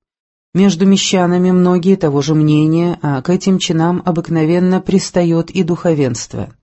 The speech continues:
Кронпринц, осаждаемый женой и приверженцами самодержавия, будет благоприятствовать этому делу, а не препятствовать ему. Он уже добыл себе полковничий чин в гвардии. Мелкое дворянство желает самодержавия,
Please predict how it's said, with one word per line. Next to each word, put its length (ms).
Кронпринц, 920
осаждаемый 760
женой 380
и 40
приверженцами 760
самодержавия, 960
будет 360
благоприятствовать 1040
этому 300
делу, 440
а 120
не 140
препятствовать 840
ему. 380
Он 160
уже 180
добыл 340
себе 380
полковничий 720
чин 380
в 120
гвардии. 640
Мелкое 440
дворянство 640
желает 420
самодержавия, 920